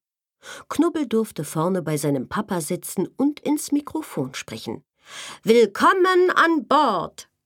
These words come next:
sagte er, als der Bus anfuhr. "Jetzt verlassen wir Solna und fahren nach Skansen", erklärte er, während der Bus sich in den Verkehr einordnete. "Skansen ist Stockholms Freilichtmuseum,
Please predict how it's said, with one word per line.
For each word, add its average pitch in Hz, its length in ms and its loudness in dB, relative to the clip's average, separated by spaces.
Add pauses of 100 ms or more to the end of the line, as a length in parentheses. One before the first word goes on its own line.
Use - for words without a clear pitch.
sagte 147 460 -6
er, 151 340 -2
als 175 220 -8
der 254 100 -4
Bus 294 220 -6
anfuhr. 131 560 -6 (340)
"Jetzt 285 400 0
verlassen 370 460 4
wir 311 160 4
Solna 247 580 2 (240)
und 285 160 4
fahren 330 360 2
nach 330 100 4
Skansen", 196 680 0 (280)
erklärte 127 560 -6
er, 165 420 -4
während 285 420 -4
der 311 80 -2
Bus 226 260 -4
sich 233 180 -6
in 247 100 -2
den 262 140 0
Verkehr 196 500 -4
einordnete. 143 680 -4 (480)
"Skansen 359 560 2
ist - 280 -2
Stockholms 359 640 2
Freilichtmuseum, 226 1200 2